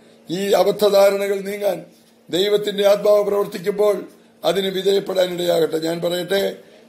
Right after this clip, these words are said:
എന്റെ പ്രകാശ വഴിയിലൂടെയാണ് ഞാൻ ആ സത്യം എഴുതിയെങ്കിൽ ബഹുമാന്യനായ മൈക്കിളച്ചൻ എന്റെ, എനിക്ക് വചനം പറഞ്ഞു തന്ന അദ്ദേഹമാണ്. അത് വായിച്ചിട്ട് ആദ്യമായി എന്റെ വീട്ടിലേക്ക് ഓടി വന്ന, അദ്ദേഹത്തിന് യാത്ര ചെയ്യാൻ പോലും മേലായിരുന്നു. "ഇത് ദൈവത്തിന്റെ വെളിപാടാണ്,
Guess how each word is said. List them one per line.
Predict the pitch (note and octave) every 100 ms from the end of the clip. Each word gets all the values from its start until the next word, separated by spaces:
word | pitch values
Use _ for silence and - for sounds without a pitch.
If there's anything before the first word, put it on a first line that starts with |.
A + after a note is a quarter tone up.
| -
എന്റെ | E3 F#3+ G3
പ്രകാശ | F#3+ F#3+ G3 G3
വഴിയിലൂടെയാണ് | G3+ G3 G3 G3 G3 F#3+
ഞാൻ | G3 F#3+
ആ | G3
സത്യം | F#3+ F#3+ G3+
എഴുതിയെങ്കിൽ | G3 G3 G3+ G3+ F#3+ - - - _ -
ബഹുമാന്യനായ | E3+ G3 G#3 G#3 G3+ G3+
മൈക്കിളച്ചൻ | G3 G3 G3 G#3 G#3 G#3 F3 -
എന്റെ, | F#3 F3 G3+ F#3+ - - -
എനിക്ക് | F#3 F3+
വചനം | G3 G3 G#3 G#3+ F3+
പറഞ്ഞു | G3+ G3 G3+
തന്ന | G3
അദ്ദേഹമാണ്. | G3 F#3 G#3+ A3 G3+ G3 F#3+ E3+ - _ _ -
അത് | E3+ G3
വായിച്ചിട്ട് | G3 G3 G#3 G3+ F#3+
ആദ്യമായി | G3 G3+ G#3+ G#3 G#3 F#3+
എന്റെ | F#3+ F#3+
വീട്ടിലേക്ക് | F#3 F#3+ G3+ F#3+ F#3+
ഓടി | G3 G3
വന്ന, | F#3 F3
അദ്ദേഹത്തിന് | E3 E3+ F3+ E3+
യാത്ര | F3 F#3 G3
ചെയ്യാൻ | G3 G3 F#3+
പോലും | F#3+ F#3
മേലായിരുന്നു. | F3+ F3+ E3+ E3+ C#3 - -
"ഇത് | D#3+ F#3 F#3+ G3
ദൈവത്തിന്റെ | G3+ G3+ F#3+ F3+
വെളിപാടാണ്, | F#3 F#3+ F#3+ F3+ F3 E3+ E3 C3+